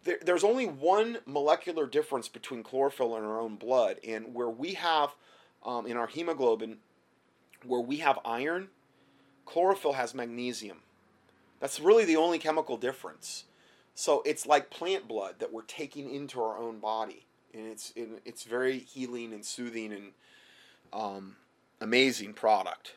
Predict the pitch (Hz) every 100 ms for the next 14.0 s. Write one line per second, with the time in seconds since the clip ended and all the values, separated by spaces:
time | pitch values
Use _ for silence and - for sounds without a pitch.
0 | - 123 - 113 110 120 117 107 107 101
1 | 92 117 120 117 - - - 147 165 139
2 | - _ 139 170 - - 147 147 - 135
3 | 107 - 135 127 110 107 - 107 98 -
4 | - _ - - _ 117 110 110 110 113
5 | 117 117 107 104 104 101 101 - 95 82
6 | 90 92 71 69 _ _ _ _ _ -
7 | 113 107 139 - 131 123 120 120 117 113
8 | 117 - 110 107 101 110 110 117 - _
9 | _ _ 110 107 117 113 101 104 - 104
10 | 104 107 - 110 104 110 113 - - -
11 | - - - 127 117 107 - 156 151 131
12 | 123 113 107 - 101 101 104 85 82 _
13 | _ _ _ _ _ _ 101 87 62